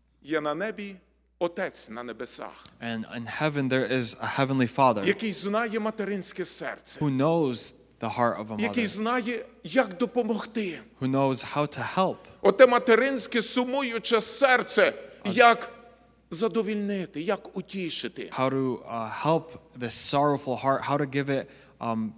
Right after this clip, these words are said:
Speaker 2: contentment or
Speaker 1: І хай, і хай
Speaker 2: encouragement.
Speaker 1: це сьогодні буде потіха для сумуючого серця.
Speaker 2: And may this be an encouragement to those that are
Speaker 1: Материнського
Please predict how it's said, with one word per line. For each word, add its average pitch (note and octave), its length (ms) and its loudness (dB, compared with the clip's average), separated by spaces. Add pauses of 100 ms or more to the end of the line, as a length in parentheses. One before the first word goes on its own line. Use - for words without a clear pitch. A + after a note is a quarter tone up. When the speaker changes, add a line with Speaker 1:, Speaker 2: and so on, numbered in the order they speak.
(920)
Speaker 2:
contentment B2 560 -2 (260)
or - 140 -2
Speaker 1:
І A#3 40 8
хай, B3+ 200 4
і - 20 0
хай - 180 8
Speaker 2:
encouragement. B3+ 240 6
Speaker 1:
це B3+ 160 -2
сьогодні B3 420 0
буде A#3+ 260 2
потіха A#3+ 580 2 (340)
для G3 300 8 (140)
сумуючого F#3+ 760 0
серця. B2 640 -4
Speaker 2:
And A#2 120 -2
may B2+ 220 2
this - 260 0
be C3 220 0
an B2+ 180 -2
encouragement C#3+ 680 0
to G3 160 4
those - 140 -10
that C3+ 80 0
are - 40 4
Speaker 1:
Материнського C4 720 8